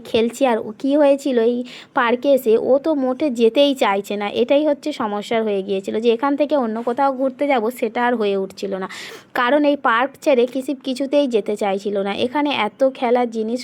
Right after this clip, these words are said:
রয়েছে যে ও কোনটা ছেড়ে কোনটা নিয়ে খেলা করবে, সেটাই বুঝে উঠতে পারছিল না, একবার এটা একবার ওটা, এটাই করছিল। তো এখানেই কিন্তু বেশ অনেকটা সময় আমরা দিয়েছি, আর খুবই ভালো লাগছে। তো এখান থেকে আমরা এখন যাচ্ছি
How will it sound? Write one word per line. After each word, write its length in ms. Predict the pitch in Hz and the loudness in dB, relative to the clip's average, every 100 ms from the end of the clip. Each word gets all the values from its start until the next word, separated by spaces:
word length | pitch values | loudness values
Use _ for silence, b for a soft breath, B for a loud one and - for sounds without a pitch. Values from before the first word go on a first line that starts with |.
| 254 | 2
রয়েছে 280 | 226 226 214 220 | 2 0 -4 0
যে 80 | 240 254 | 2 2
ও 40 | 262 | 2
কোনটা 280 | 233 214 226 247 | -4 -4 -6 -2
ছেড়ে 180 | 269 262 262 | 0 0 -2
কোনটা 300 | 220 214 233 247 B B - | -4 -2 -4 -4 B B -2
নিয়ে 160 | 262 254 | 0 0
খেলা 220 | - - 262 | 0 0 2
করবে, 220 | 277 240 262 | 2 4 2
সেটাই 260 | 262 226 240 220 | 0 0 0 0
বুঝে 180 | 208 202 | -2 -2
উঠতে 180 | 196 196 208 | -2 -4 -4
পারছিল 300 | 202 - 214 214 | -4 -4 -6 -4
না, 60 | 214 | -4
একবার 220 | 226 233 262 247 | -4 -2 2 2
এটা 120 | 285 226 | 2 0
একবার 220 | 214 233 240 | 0 0 0
ওটা, 120 | 262 226 | 0 0
এটাই 220 | 202 190 190 | 0 -2 -4
করছিল। 300 | 196 - 190 208 B B B | -10 -8 -8 -8 B B B
তো 60 | - 254 | 2 2
এখানেই 300 | 247 285 302 294 | 4 0 -2 -2
কিন্তু 200 | 269 277 254 | -4 0 2
বেশ 120 | 262 254 | 2 2
অনেকটা 280 | 220 240 247 269 247 | -4 -6 -4 -4 -4
সময় 260 | 214 240 254 | -4 -2 -2
আমরা 180 | 240 233 220 | 0 -2 0
দিয়েছি, 300 | 208 208 262 277 B B | -2 -2 -6 -10 B B
আর 60 | 214 233 | -4 -4
খুবই 260 | - 269 277 262 | -2 0 2 0
ভালো 180 | 202 196 202 | 0 0 0
লাগছে। 240 | 196 196 202 220 | -2 -4 -6 -4
তো 40 | 262 | -2
এখান 200 | 247 302 294 | -2 -2 -4
থেকে 160 | 294 294 240 | -2 -2 -2
আমরা 180 | 214 254 254 | -2 0 0
এখন 180 | 254 277 254 | -4 -4 -2
যাচ্ছি 320 | 254 254 240 | -4 -4 -6